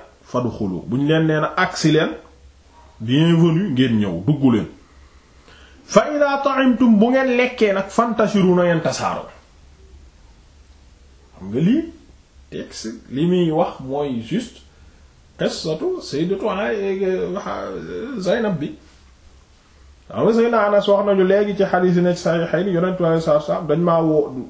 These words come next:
biñ tegee plat yi, dama dem ne ma woowal nit ñi, may woo di woo,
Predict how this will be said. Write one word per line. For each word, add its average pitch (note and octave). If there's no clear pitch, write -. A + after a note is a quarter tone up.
biñ D#3
tegee D3
plat C3+
yi, D3
dama C3+
dem C#3
ne C#3+
ma C#3+
woowal C3+
nit A2+
ñi, G#2
may A2+
woo D3
di C3+
woo, C#3